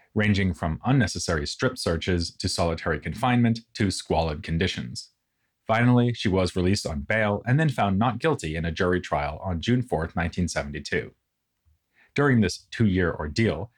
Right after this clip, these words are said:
Davis was often in the headlines, and most Americans would have known her as more than just a hairdo.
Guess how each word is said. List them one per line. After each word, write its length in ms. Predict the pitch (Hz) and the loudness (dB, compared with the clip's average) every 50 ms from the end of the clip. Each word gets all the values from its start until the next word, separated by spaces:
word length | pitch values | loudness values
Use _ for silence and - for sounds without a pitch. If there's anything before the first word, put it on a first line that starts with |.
| _ _ - | _ _ 0
Davis 280 | 147 143 139 139 - | 2 2 2 2 2
was 140 | - 117 104 | 2 0 0
often 320 | - 123 156 170 - 110 90 | 2 0 -2 0 0 0 0
in 120 | 85 82 | 0 0
the 100 | 80 80 | -2 -2
headlines, 580 | - 127 143 117 87 73 65 60 80 110 113 - | 0 0 0 0 0 -2 -2 -4 -4 -4 -2 -2
and 260 | 92 87 82 - - | -2 -2 -2 -2 0
most 240 | 107 113 123 - - | 0 0 0 0 -2
Americans 640 | 82 80 76 73 76 78 - 87 90 104 110 - | -2 -2 -2 -2 -4 -4 -4 -2 -2 0 0 0
would 100 | 104 101 | 0 0
have 120 | 104 92 | 0 0
known 220 | 95 95 92 92 90 | 0 0 0 0 0
her 180 | 87 85 85 | 0 -2 -2
as 180 | - 95 92 95 | -2 -4 -4 0
more 240 | 98 101 98 92 82 | 0 2 2 2 0
than 160 | 85 80 78 | -2 -4 -6
just 220 | 80 80 - - | -4 -6 -6 -6
a 40 | - | -6
hairdo. 520 | - - 107 101 85 73 80 - - 98 | -4 -2 -2 -2 -2 -2 -6 -10 -12 -16